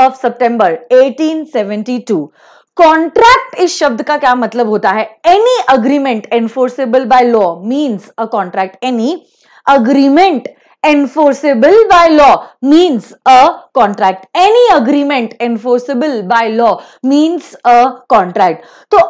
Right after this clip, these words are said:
एग्रीमेंट इस शब्द का क्या मतलब होता है? एग्रीमेंट इस शब्द का मतलब होता है offer plus acceptance means an agreement। तो सवाल ये उठता है, एग्रीमेंट और कॉन्ट्रैक्ट, क्या ये दोनों शब्द सेम है या अलग-अलग है?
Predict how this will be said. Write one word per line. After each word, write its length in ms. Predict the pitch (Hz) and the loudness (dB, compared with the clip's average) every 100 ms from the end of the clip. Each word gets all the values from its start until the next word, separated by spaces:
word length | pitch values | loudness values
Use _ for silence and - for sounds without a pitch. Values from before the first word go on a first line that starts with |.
| - | 2
एग्रीमेंट 680 | 285 233 359 415 480 494 494 | 2 4 4 4 2 -2 -4
इस 180 | 330 311 | -8 -4
शब्द 240 | 262 226 220 | -2 -2 -2
का 140 | 269 | -4
क्या 200 | 262 233 | -2 -2
मतलब 340 | 220 196 208 | -4 -6 -6
होता 160 | 196 214 | -4 -4
है? 100 | - | 0
एग्रीमेंट 600 | 269 226 311 349 392 453 - | 0 2 4 4 2 -2 -6
इस 200 | 285 - | -8 -6
शब्द 200 | 214 - | -8 -6
का 120 | 254 | -6
मतलब 260 | 233 233 | -4 -4
होता 200 | 226 214 | -4 -2
है 280 | 196 - 226 | -2 2 2
offer 280 | 226 269 349 415 - _ _ - | 2 2 2 2 -4 _ _ -6
plus 300 | 302 330 330 - | 0 0 -2 -6
acceptance 680 | 247 - 220 - 170 160 - _ _ _ | -6 -4 -4 -4 -8 -8 -18 _ _ _
means 420 | 277 339 339 208 165 _ _ _ - | 0 2 2 -2 -8 _ _ _ -6
an 220 | 277 254 | -2 -2
agreement। 440 | 196 233 190 160 - _ _ _ _ | -2 -2 -4 -8 -14 _ _ _ _
तो 60 | 403 | -6
सवाल 400 | 403 440 440 466 | 0 2 4 4
ये 200 | 427 508 | 4 4
उठता 220 | 262 - | 2 2
है, 200 | 285 359 - | 2 2 2
एग्रीमेंट 540 | 240 349 403 466 494 | 4 4 4 2 0
और 100 | 480 | 0
कॉन्ट्रैक्ट, 580 | 466 294 285 294 254 233 | 2 2 2 0 -2 -2
क्या 100 | 302 | -4
ये 160 | 294 277 | -4 -6
दोनों 260 | 277 302 | -8 -10
शब्द 260 | 320 330 254 | -8 -10 -10
सेम 320 | 233 269 320 | -6 -4 -4
है 140 | 339 392 | -4 0
या 160 | 453 | 2
अलग-अलग 500 | 370 311 294 262 214 | 4 4 4 4 2
है? 140 | 202 | 0